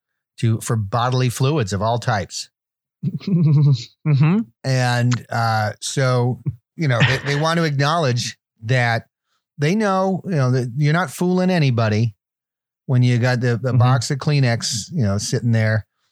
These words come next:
Speaker 1: They know you're either blowing your nose or watching videos.
Speaker 2: What, while watching videos?
Speaker 1: Well, you're watching dirty videos.
Speaker 2: <laughs> Watching dir-, dirty videos.
Speaker 1: So they know.
Speaker 2: Oh, I see.
Speaker 1: Yeah.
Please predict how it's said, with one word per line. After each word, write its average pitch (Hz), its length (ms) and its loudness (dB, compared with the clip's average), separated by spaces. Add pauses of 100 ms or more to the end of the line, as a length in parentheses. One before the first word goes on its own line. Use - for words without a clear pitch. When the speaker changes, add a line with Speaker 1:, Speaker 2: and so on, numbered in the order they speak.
(220)
Speaker 1:
They 123 100 0
know 135 280 2
you're 127 140 2
either 117 140 0
blowing 123 380 0
your 127 100 2
nose 123 580 0 (440)
or 131 180 -2
watching 147 580 0
videos. 170 560 -2 (500)
Speaker 2:
What, 196 260 0
while 190 200 0
watching 180 380 0
videos? 202 460 -2 (280)
Speaker 1:
Well, 131 320 0
you're 135 320 2
watching 131 440 2
dirty 165 260 2
videos. 87 540 -6 (880)
Speaker 2:
<laughs> - 240 0
Watching 170 380 -2
dir-, 156 120 -2 (240)
dirty 151 300 0
videos. 170 300 0 (880)
Speaker 1:
So 143 180 0
they 156 160 2
know. 151 420 2
Speaker 2:
Oh, 196 280 0
I 208 140 0
see. 151 220 -4 (300)
Speaker 1:
Yeah. 135 280 0